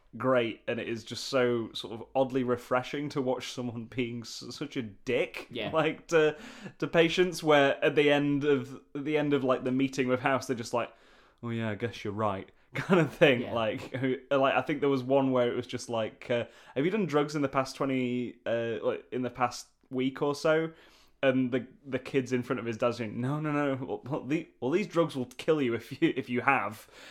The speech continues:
Speaker 1: <laughs> He's like,
Speaker 2: <laughs>
Speaker 1: "Yeah, no, drugs, do drugs all the time." <laughs>
Speaker 2: <laughs> "I'm always doing drugs."
Speaker 1: Yeah. <laughs> It's just sort of like, oh yeah, it's quite nice to see everything.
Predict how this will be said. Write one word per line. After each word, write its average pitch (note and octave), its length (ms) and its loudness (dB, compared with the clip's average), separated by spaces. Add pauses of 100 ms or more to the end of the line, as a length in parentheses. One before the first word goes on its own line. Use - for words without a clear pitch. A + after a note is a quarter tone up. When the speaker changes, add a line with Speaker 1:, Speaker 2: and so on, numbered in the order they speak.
(120)
Speaker 1:
<laughs> D3 320 4
He's G3+ 240 12
like, E3 160 10 (100)
Speaker 2:
<laughs> - 120 -14
Speaker 1:
"Yeah, B2 120 4
no, B2 140 4
drugs, A#2 340 0
do A#2+ 220 -2
drugs A#2 260 -2
all A#2 160 2
the - 80 -10
time." D#3 340 4
<laughs> - 40 0
Speaker 2:
<laughs> - 40 4
"I'm F3+ 840 8
always F3+ 220 2
doing E3 240 -4
drugs." D3 360 -4
Speaker 1:
Yeah. C4 920 4
<laughs> F3+ 120 4 (160)
It's G3 280 6
just F#3 160 0
sort F3+ 140 4
of F3+ 60 4
like, G3+ 160 8
oh C#4 140 6
yeah, C4+ 220 10
it's D#3+ 200 6
quite D#3+ 300 4
nice D3+ 220 -4
to D#3 60 -12
see D3+ 160 -4
everything. D3 580 -4